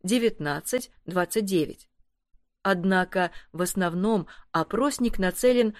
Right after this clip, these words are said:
на всё разнообразие ощущений при деперсонализации. Отстранённость от своего тела,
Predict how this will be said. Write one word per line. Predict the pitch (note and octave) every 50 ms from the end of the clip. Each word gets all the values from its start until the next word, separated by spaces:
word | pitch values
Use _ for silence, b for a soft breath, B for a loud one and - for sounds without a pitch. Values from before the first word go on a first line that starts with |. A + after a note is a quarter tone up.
| B B B -
на | F#3+ G#3+ A3+ A3
всё | A3+ - - C#4 C4+ B3
разнообразие | A#3 A3+ G#3 A3+ A#3+ A#3+ B3 A#3+ B3 B3 A#3 G#3 - F#3 E3+ -
ощущений | D#3+ - - A#3 A3 - - A3+ G3+ F3 E3+ D#3 b b b b
при | - G#3+
деперсонализации. | G#3 E3+ F#3+ - A3 G#3+ - - A3 A3+ A#3 C4 C4 G#3+ G#3 E3 D3 - - - D3+ C#3+ A#2 - _ _ - _ _ _ _ -
Отстранённость | G3+ G#3+ G#3+ - - G#3 F#3+ F#3+ F#3+ F#3+ G#3+ A3 G3+ F#3 - - -
от | - F3 -
своего | - F#3 G3 G3+ G#3 A3+
тела, | A3 - - D#3+ D#3 D3 D3 D3+ D#3 b